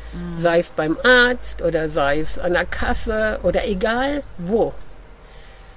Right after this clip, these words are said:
Speaker 2: und dann mit der Aggression komme, ähm, dann tue ich mir keinen Gefallen,
Speaker 1: Mhm.
Speaker 2: weil ich mache mein Gegenüber damit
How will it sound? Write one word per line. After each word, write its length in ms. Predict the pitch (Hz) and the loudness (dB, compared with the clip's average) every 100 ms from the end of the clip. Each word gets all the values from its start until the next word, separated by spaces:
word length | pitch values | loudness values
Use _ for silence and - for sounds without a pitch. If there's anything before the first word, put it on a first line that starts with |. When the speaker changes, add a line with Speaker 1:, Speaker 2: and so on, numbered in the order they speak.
| - | -4
Speaker 2:
und 180 | 196 175 | 0 4
dann 240 | 233 269 262 | 6 4 2
mit 200 | - 226 | -4 0
der 100 | 233 | 0
Aggression 560 | 202 202 - 220 226 233 | 0 -2 -4 2 2 2
komme, 320 | - 139 139 - - - - - - - - - | 0 -4 -6 -10 -20 -20 -20 -20 -20 -20 -20 -12
ähm, 460 | - 185 180 180 180 - | -4 0 2 0 -2 2
dann 300 | 175 180 - | 4 4 0
tue 240 | - 277 | -2 -2
ich 160 | 262 - | -2 -2
mir 140 | 208 | -4
keinen 300 | 202 202 196 | -4 -6 -6
Gefallen, 480 | 185 - 285 285 175 | -8 -12 -4 -2 -2
Speaker 1:
Mhm. 600 | 165 170 160 165 - - | -6 -10 -12 -16 -18 -4
Speaker 2:
weil 360 | 185 170 165 185 - - - - - | -2 0 0 -4 -8 -16 -16 -14 -2
ich 300 | 175 170 - | 0 0 -6
mache 320 | 185 190 202 | 0 2 4
mein 180 | 180 170 | 4 4
Gegenüber 460 | 175 196 214 202 | 0 -2 2 4
damit 400 | 185 170 160 160 | 4 4 4 0